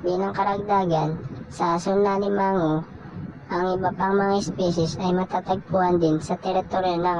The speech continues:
Russia. Hindi lahat ng ito ay may halaga ng komersyal, ngunit hindi gaanong pawiling-wiling mga hayop. Kamchatka crab. Ang species na ito ay matagal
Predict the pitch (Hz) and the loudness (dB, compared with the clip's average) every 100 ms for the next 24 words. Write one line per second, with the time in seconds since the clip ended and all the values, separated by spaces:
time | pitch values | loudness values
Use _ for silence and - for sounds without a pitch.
0 | 180 180 - 160 - - - - - - | 0 -2 -4 -4 -4 -10 -20 -18 -18 -18
1 | - - 170 185 196 196 196 - 202 208 | -18 -2 2 4 4 4 2 -2 -4 -2
2 | 202 - 156 160 - - - 175 185 190 | -2 0 0 -2 -8 -16 -4 0 2 2
3 | 190 190 196 175 156 156 - - 180 185 | 2 2 2 2 0 -2 -10 -6 -4 -2
4 | 196 196 196 190 - 160 160 - - - | 0 2 2 0 -2 -2 -2 -6 -12 -6
5 | 190 196 196 190 196 190 185 190 170 185 | -2 0 0 0 0 2 2 0 0 2
6 | 180 156 160 - - - 185 190 190 190 | 2 2 0 -6 -10 -2 0 2 2 2
7 | 185 185 180 170 175 175 175 156 - _ | 2 2 2 2 2 0 0 0 -4 _
8 | _ _ _ _ _ _ _ _ _ _ | _ _ _ _ _ _ _ _ _ _
9 | _ - - _ - - - - - - | _ -12 -12 _ -20 -18 -18 -16 -18 -18
10 | - - - - - - 196 170 190 175 | -18 -16 -18 -18 -14 -2 0 2 0 -2
11 | - 170 - 165 151 - - - 175 180 | -2 -4 -2 -2 -2 -4 -12 -8 -2 0
12 | 175 - 185 185 185 185 185 180 160 156 | 0 0 0 0 0 0 -2 -2 -2 -2
13 | 156 170 175 170 175 175 | 0 2 2 2 0 2